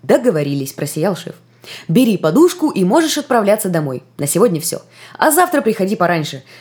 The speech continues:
Мне хотелось бы поговорить с тобой до того, как сюда заявится этот смешной туланский сыщик". "Кстати, не понимаю, какой ему прок от нашего расследования?" вздохнула я. "Он же убийцу в суд привести должен, правильно? А тут никакого убийцы, просто несчастный случай при использовании волшебного талисмана.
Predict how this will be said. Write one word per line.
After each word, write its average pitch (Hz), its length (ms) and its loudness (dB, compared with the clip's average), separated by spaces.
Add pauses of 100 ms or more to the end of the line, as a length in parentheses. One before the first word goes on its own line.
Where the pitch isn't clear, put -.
(120)
Мне 220 180 2
хотелось 233 380 0
бы 190 100 -2
поговорить 180 380 0
с - 40 -4
тобой 214 280 2
до 190 180 4
того, 160 280 0
как 190 140 -4
сюда 160 220 0
заявится 165 440 0
этот 147 200 -6
смешной 180 400 0
туланский 139 500 -4
сыщик". - 380 -10 (360)
"Кстати, - 320 0
не 349 160 6
понимаю, 302 480 2
какой 370 440 0
ему 415 160 2
прок 415 420 2
от 220 100 -4
нашего 214 320 -2
расследования?" 180 560 2
вздохнула 180 400 -4
я. 160 180 -6 (380)
"Он 220 140 2
же 262 100 2
убийцу 294 320 2
в 220 60 -2
суд 311 180 2
привести 233 380 -2
должен, 170 320 0
правильно? 277 480 0 (320)
А 214 100 0
тут 233 220 -2
никакого 285 400 2
убийцы, 311 400 2
просто 285 400 0
несчастный 233 420 0
случай 262 320 -2
при 208 160 -2
использовании 247 500 0
волшебного 190 460 0
талисмана. 175 640 -2